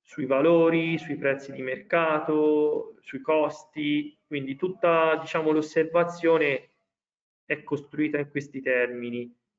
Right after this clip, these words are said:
e si chiede in definitiva un aumento di, mm, seicento metri quadrati della superficie edificabile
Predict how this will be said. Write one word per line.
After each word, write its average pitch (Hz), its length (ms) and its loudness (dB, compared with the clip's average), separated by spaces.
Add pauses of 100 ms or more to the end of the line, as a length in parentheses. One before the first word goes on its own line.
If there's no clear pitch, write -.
(640)
e 180 400 0
si - 180 -12
chiede 175 360 4
in 156 100 0
definitiva 160 1200 -2 (680)
un 165 220 0
aumento 139 1200 -2 (1900)
di, 139 800 -6 (1120)
mm, 123 420 -10
seicento 196 600 -2
metri 175 260 0
quadrati 190 800 0
della 151 260 0
superficie 139 580 -4
edificabile 120 960 -10